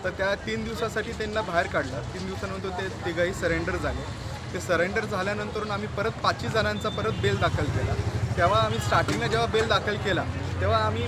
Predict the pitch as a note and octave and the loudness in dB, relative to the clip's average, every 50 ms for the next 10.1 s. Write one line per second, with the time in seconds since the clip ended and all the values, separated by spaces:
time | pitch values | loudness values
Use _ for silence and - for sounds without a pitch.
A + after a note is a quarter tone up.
0 | - - A3 G3 G3+ A3+ A#3 - - - - - - - A#3 A#3+ B3 - - E3+ | -2 0 0 0 2 2 2 0 0 0 0 0 0 0 0 0 2 2 4 4
1 | F3 F#3+ A3 B3 - - A3+ G#3+ G3+ G3 F3+ D#3+ D3+ - D#3+ - - - - - | 4 4 2 2 2 2 2 4 4 2 2 0 0 0 -2 -2 -2 -2 -2 -2
2 | - - - D3 D#3 - - - - - - D#3+ E3 F#3+ A3+ A#3+ - A3 A3 G#3+ | -2 -2 0 0 0 0 0 0 0 0 0 0 0 0 0 2 2 2 4 4
3 | A3 A3 A3 A3 - A3 A3 A3 A3 A3+ - A#3 A#3+ - F3+ G3+ A3 A3 A3 G3+ | 4 2 2 2 2 2 2 4 2 2 2 2 0 2 2 2 2 2 2 0
4 | - A3 G3 E3+ D#3+ D3+ C3 B2 - - - - - - - - - D3+ C#3 - | -2 0 0 2 2 0 0 -2 -4 -4 -4 -6 -4 -4 -4 -2 -2 -2 0 0
5 | E3 F#3 G3+ - G#3+ G3+ F#3+ - G#3+ G#3+ - - F#3+ E3+ F3 F3+ - - F#3+ G#3+ | 0 0 2 2 2 2 2 2 0 0 0 0 0 0 0 0 0 0 0 2
6 | A3+ A3 G#3+ G#3 G3 G#3 G3+ G#3 G#3+ G#3 G#3 A3 G#3+ - - - G#3 F#3+ G3 G3 | 2 4 4 4 2 2 2 0 0 0 0 -2 -2 0 2 2 2 4 4 2
7 | G#3+ A#3+ A3+ F3+ E3+ D#3+ A#3 A#3+ A3+ A3 G3+ E3+ E3+ G#3 - - - - - - | 2 2 2 2 2 2 2 2 2 4 4 4 4 4 2 0 -2 -2 -2 0
8 | E3 F3 F3 G3 A3 B3 A#3 - - A3+ G3 G3+ G#3+ - A#3+ A3+ - - A#3 A3 | 2 2 2 2 0 0 -2 0 2 2 2 2 2 2 -2 -2 0 4 6 6
9 | A#3 B3 A#3 A#3 A3+ A3 G#3 - G#3+ G#3+ A3 A#3 G#3 G3+ F3+ D#3+ D#3+ - - - | 6 6 6 4 4 4 2 2 0 0 0 0 2 2 2 2 2 0 0 -2
10 | - | -2